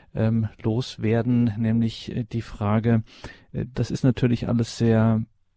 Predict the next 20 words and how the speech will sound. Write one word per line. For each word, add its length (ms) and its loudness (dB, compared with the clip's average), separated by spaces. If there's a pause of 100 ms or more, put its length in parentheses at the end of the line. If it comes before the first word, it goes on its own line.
was 200 -4
wir 100 2
heute 180 2
von 160 -2
Ihnen 220 0
gehört 320 -2
haben, 160 2
natürlich 540 -2
theologisch 600 -4
sehr 280 0 (460)
tiefgründig 580 2
gewesen, 560 0
eine, 500 -2 (440)
ja, 180 -4
ein, 320 -2
schon 260 0
eine 200 0
geistliche 580 -2
Betrachtung 720 -4
dieses, 420 -8